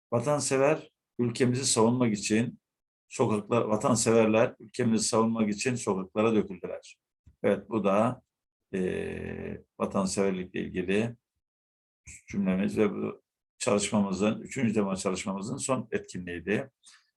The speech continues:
Dördüncü temada yeni videolarla görüşmek dileğiyle Allah'a ısmarladık diyorum sevgili öğrencilerim.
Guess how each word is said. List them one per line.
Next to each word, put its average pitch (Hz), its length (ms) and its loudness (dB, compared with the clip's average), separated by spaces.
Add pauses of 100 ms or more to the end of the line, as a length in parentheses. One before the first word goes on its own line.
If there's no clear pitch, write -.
(500)
Dördüncü 131 380 2
temada 113 380 2
yeni 117 260 2
videolarla 117 420 2
görüşmek 107 520 -8
dileğiyle 101 300 0
Allah'a 104 200 2
ısmarladık 107 440 0
diyorum 101 220 -2
sevgili 98 320 0
öğrencilerim. 98 600 -2